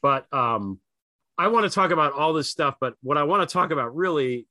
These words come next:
on today's show is you and who you are, because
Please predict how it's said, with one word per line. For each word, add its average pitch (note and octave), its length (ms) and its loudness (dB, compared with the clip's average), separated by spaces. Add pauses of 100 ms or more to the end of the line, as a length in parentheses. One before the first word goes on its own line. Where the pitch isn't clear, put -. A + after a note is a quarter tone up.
(340)
on A#2+ 200 -4
today's C3 300 0
show B2 200 2
is G2 240 -4
you A2 540 -2
and G2+ 100 -14
who D3+ 200 -2
you B2+ 440 -4
are, D3+ 420 -4 (460)
because C3 560 -2